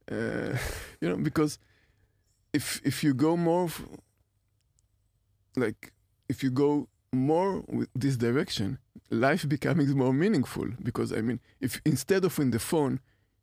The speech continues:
you look at the sky and you see, I don't know, a bird or the sunset, or it's again,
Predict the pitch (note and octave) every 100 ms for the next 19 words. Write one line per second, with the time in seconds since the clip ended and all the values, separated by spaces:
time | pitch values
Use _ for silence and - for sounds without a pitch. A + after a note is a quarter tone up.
0 | _ _ - A#2 A#2 E3 - A#2+ G#2 -
1 | - C#3 D#3+ G#2+ G#2+ G#2 - B2+ B2 G#2+
2 | - B2 F3+ A2 G2 G2 G2 C#3 E3+ A#2
3 | G2+ G#2 G#2 - C#3+ F#3 - G2 G2 F#2
4 | F#2+ - _ _ _ _ _ - B2+ -
5 | B2+ B3 F4+